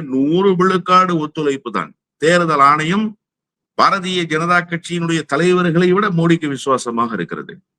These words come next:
அதனுடைய வெளிப்பாடுதான் அவருடைய இந்த வெற்றி. ஆனால்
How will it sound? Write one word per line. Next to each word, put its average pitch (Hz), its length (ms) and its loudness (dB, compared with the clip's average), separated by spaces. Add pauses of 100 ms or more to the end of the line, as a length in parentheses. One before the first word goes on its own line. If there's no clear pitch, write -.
(340)
அதனுடைய 151 440 0
வெளிப்பாடுதான் 170 600 2
அவருடைய 147 420 -4
இந்த 143 220 -6
வெற்றி. 117 380 -6 (540)
ஆனால் 113 400 2